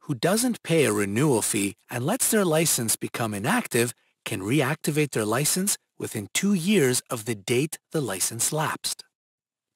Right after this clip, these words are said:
Any lapse longer than two years and under five years can be reinstated by paying back fees and taking the appropriate class.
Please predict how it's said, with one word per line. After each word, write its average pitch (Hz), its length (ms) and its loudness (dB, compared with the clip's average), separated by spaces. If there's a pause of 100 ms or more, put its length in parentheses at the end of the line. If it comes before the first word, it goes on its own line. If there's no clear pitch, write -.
Any 240 300 8
lapse 123 500 2
longer 131 520 4
than 101 180 0
two 104 160 0
years 95 460 0 (200)
and 110 220 -6
under 104 320 -2
five 196 460 0
years 101 400 2 (320)
can 123 160 -2
be 117 100 2
reinstated 196 840 2 (180)
by 220 200 2
paying 117 360 -2
back 135 320 0
fees 82 360 -4 (300)
and 147 340 2 (220)
taking 180 380 -2
the 196 120 2
appropriate 127 600 -4
class. 151 480 -4